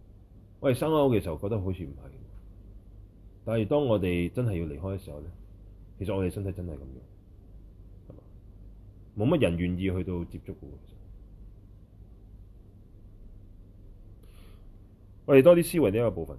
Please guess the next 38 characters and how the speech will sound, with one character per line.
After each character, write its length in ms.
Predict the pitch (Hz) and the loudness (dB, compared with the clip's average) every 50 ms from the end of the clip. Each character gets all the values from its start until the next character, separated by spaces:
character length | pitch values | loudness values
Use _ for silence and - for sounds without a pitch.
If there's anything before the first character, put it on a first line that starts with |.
| - - - - - - - - - - - - - | -18 -20 -20 -20 -20 -20 -20 -20 -20 -20 -20 -14 -6
然 120 | - 113 135 | 0 4 4
之 60 | 170 | 6
後 40 | 165 | 8
多 120 | 180 170 175 | 8 8 8
啲 40 | 170 | 6
思 140 | 170 185 | 4 2
維 120 | 170 113 95 | 2 4 4
乜 20 | 107 135 139 110 | 4 2 2 2
嘢 40 | 110 | 2
呢？ 100 | 135 151 - - - - - - - - | 0 -2 -6 -10 -18 -20 -20 -14 -6 -2
喺 140 | 127 151 | 0 4
我 140 | 156 143 127 | 4 4 4
哋 380 | 113 113 107 104 101 101 98 92 | 6 6 6 6 6 4 2 0
所 180 | - - 120 135 | -2 2 4 6
有 180 | 139 127 117 | 6 6 6
嘅， 360 | 104 110 104 104 104 104 101 95 - - | 4 4 6 6 6 4 2 0 -6 -8
啊， 420 | - 98 92 92 92 90 90 85 - | -6 -4 -2 0 0 0 -2 -4 -4
啊， 160 | 107 101 95 | -4 -4 -4
所 160 | 92 - 123 | -4 -2 0
有 160 | 123 113 107 | 0 0 0
嘅 400 | 92 104 98 95 95 92 92 92 82 - - - - - - - - - - - - - - - - - - - - - | 0 0 0 0 0 0 -2 -4 -6 -10 -16 -20 -20 -20 -20 -20 -20 -20 -20 -20 -20 -20 -20 -20 -20 -20 -20 -20 -10 -4
物 120 | 113 113 | -2 0
品 140 | 104 - 101 | 0 2 2
裏 60 | 117 | 2
邊， 220 | 110 90 95 85 80 - | 2 2 2 0 0 0
可 120 | 120 120 | 2 2
能 100 | 107 95 | 2 2
都 100 | 104 113 | 2 0
係 80 | 104 101 | 0 2
要 120 | 92 92 | 0 0
加 340 | 87 - 110 107 107 - - - - - | 0 0 0 0 0 -2 -6 -12 -16 -12
已 140 | - 90 90 | -10 -8 -8
故 320 | 85 - 98 92 87 80 80 - - - - | -8 -6 -6 -6 -6 -6 -8 -14 -18 -14 -10
嘅 100 | 98 90 | -8 -6
兩 120 | 82 82 | -6 -6
個 80 | 82 80 | -6 -8
字 140 | - - 73 | -10 -10 -12
啦， 100 | 73 | -14